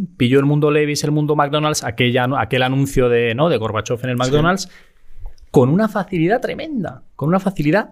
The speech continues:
Speaker 1: tremenda, ¿no? Entonces dices, ¿qué, qué, mm, qué capacidad la del cati-, la del capitalismo, y por eso ha sobrevivido a tanta gente,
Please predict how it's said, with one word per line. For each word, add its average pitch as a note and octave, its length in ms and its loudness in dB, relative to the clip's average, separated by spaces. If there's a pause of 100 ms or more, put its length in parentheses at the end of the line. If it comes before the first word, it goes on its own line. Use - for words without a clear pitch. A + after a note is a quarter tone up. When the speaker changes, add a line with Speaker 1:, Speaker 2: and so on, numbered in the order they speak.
Speaker 1:
tremenda, C3+ 540 0
¿no? G3 220 -4 (340)
Entonces C3+ 260 2
dices, A#2 220 0
¿qué, F3 460 0 (280)
qué, F3 340 4
mm, F3 640 0 (720)
qué D#3 160 4
capacidad E3+ 600 2
la C#3 100 0
del A#2+ 140 -2
cati-, C3 280 -2
la C#3+ 160 0
del C3 140 -2
capitalismo, C3+ 560 0
y G#3+ 40 0
por A2 180 2
eso C3 220 2
ha B2+ 40 0
sobrevivido B2+ 680 2
a A2+ 80 2
tanta C3 260 0
gente, F3+ 460 -2